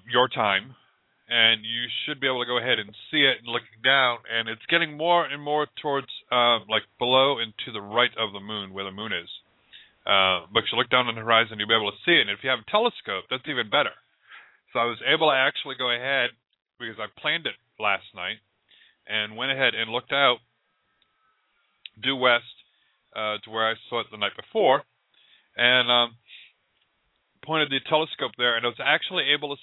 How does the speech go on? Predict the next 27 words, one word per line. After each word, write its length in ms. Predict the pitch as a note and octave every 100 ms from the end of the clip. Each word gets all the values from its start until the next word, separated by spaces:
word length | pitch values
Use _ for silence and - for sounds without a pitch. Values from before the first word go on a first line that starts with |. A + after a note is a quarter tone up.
| -
see 240 | C3 A#2 G2 G#2+
the, 260 | A#2 A2+ G#2 -
uh, 300 | A2+ A2 G#2 G2
the 80 | A2
ball, 560 | G2+ B2 C3+ C3+ A#2+ G#2
you 60 |
know, 220 | A#2+ G#2+ F2+ F#2
the 140 | G#2 F2 _ _
round 280 | A2 B2+ C3+ -
shape 160 | C#3 A#2+ B2
of 160 | A#2+
the 60 | A2
comet 360 | - C3+ A#2+ F#2+
itself, 520 | - - C3+ F#2 - - _ _ _ _ _ _ _ _
and, 340 | - A#2 A2+ A2+
uh, 160 | G#2+ G2
of 180 | G#2 -
course, 240 | A#2 G#2+ -
the 80 | -
tail 180 | B2+ A2
behind 400 | G2 G#2+ A2 F#2+
it. 100 | F#2
And 220 | F#2+ F#2
it, 160 | F#2
what 340 | G#2 B2 D3 - _
a 40 | - -
sight! 280 | G2+ F2+